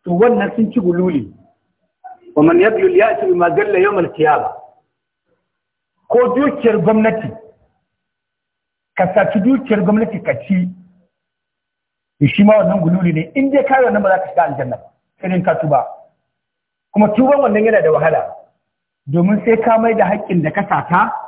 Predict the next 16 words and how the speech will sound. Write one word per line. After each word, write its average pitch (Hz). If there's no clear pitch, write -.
ko 202
ka 220
nemi 190
jama'a 180
sun 165
yafe 160
ma. 120
Abu 151
na 180
uku 180
shine 190
addainu 147
bashi, -
ya 143
zama 180
ba 202